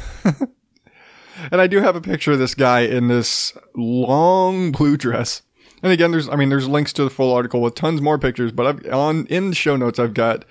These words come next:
a picture of this dude in this long blue dress. He's like a middle-aged, skinny, rather ordinary-looking Chinese dude in this really nice dress. And there are a lot of really nice dresses. So, you know,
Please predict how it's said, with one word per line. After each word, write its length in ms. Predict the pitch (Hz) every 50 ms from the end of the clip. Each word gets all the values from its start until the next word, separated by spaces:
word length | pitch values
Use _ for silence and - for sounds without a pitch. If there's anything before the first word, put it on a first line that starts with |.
| - - - - - - _
a 200 | - 117 117 113
picture 340 | 104 - - 123 117 - 127
of 60 | 120
this 120 | 113 113 -
dude 140 | 120 117
in 80 | 117 110
this 160 | 110 110 107
long 540 | 123 127 131 135 143 147 143 147 151 151 139
blue 260 | 113 110 123 131 131
dress. 480 | 123 113 113 113 110 113 110 - - - _ _ _ _ _ _ _ _ _ _ _ _ _ - -
He's 160 | 302 311 269
like 160 | - 175 151
a 80 | 170 165
middle-aged, 840 | 135 127 131 131 131 123 120 120 120 123 123 117 117 - - - - _ _ _ _ _ _ _ -
skinny, 720 | - - - - _ - 120 123 120 120 117 117 113 107 - _ _ _ _ - 120 - -
rather 420 | - - 120 117 117 117 127 123
ordinary-looking 760 | - 123 123 139 143 135 135 143 147 139 143 143 - 170 160
Chinese 380 | 139 - 151 165 180 190 185 143
dude 260 | - 131 139 147 -
in 180 | - 127 127 127
this 180 | 127 123 120 131 - -
really 320 | 214 311 330 339 330 302
nice 260 | 302 294 285 294 262
dress. 400 | - - 311 311 277 220 - - _ _ _ _ _ - -
And 80 | - 208
there 40 | 220
are 40 | 220
a 40 |
lot 140 | 208 214 214
of 100 | 208 175
really 180 | 160 170 170 170
nice 220 | 165 160 170 165
dresses. 420 | - - 170 185 180 - 135 117 - - - - - - - - - - -
So, 300 | - - 151 139 139 139
you 180 | 120 117 - 156
know, 300 | 151 123 120 123 143